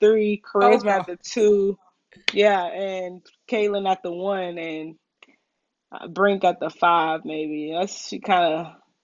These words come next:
Speaker 1: that's not a very good, strong five, but we gonna make it work.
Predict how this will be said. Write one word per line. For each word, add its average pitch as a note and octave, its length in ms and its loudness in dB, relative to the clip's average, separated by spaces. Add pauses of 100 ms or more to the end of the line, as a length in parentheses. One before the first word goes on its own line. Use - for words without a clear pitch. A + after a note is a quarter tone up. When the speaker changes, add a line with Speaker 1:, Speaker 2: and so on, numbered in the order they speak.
(160)
Speaker 1:
that's F#3+ 160 -6
not F#3 180 4
a D#3 100 -2
very E3+ 240 0
good, D#3+ 220 -4 (440)
strong F3+ 480 2
five, F#3+ 380 6
but E3 240 -8 (580)
we C4+ 160 2
gonna F#4 160 4
make C#4+ 220 -2
it G#3 100 -6
work. G3 320 -4